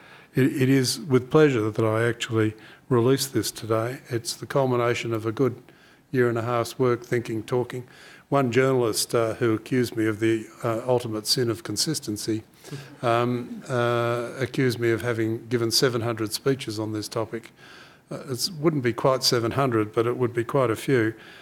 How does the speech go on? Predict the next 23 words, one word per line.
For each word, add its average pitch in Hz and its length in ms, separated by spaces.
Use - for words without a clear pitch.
So 127 320
there 123 140
are 120 40
a 123 40
lot 147 160
of 139 100
people 135 380
who 120 80
have 117 100
had 120 160
input 120 360
into 127 320
it. 123 120
We've 117 160
floated 135 420
it 123 140
with 123 140
a 113 80
whole 123 180
lot 117 160
of 113 160
people 113 300
outside. 117 600